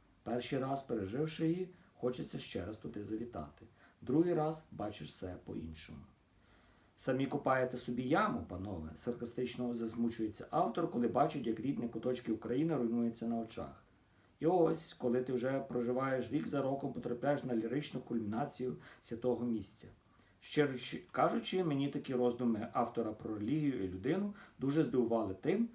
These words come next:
що до мурашок правдиво і порядками по-філософськи. Як далі? "Буду жити так, як до цього, грішити", каже автор.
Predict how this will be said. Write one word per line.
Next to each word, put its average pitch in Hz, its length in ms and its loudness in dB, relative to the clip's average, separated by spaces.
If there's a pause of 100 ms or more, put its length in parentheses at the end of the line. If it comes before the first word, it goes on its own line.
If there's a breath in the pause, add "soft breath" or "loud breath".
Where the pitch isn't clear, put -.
(240 loud breath)
що 127 560 2
до 117 80 2
мурашок 113 640 0
правдиво 170 760 2
і 117 120 0
порядками 113 720 -2
по-філософськи. - 760 -12 (1160 loud breath)
Як 90 220 -6
далі? 156 320 2 (760)
"Буду 302 180 2
жити 165 280 6
так, 151 260 4
як 123 140 2
до 113 80 -2
цього, 110 300 0
грішити", - 520 -2
каже 107 300 -4
автор. 82 360 -10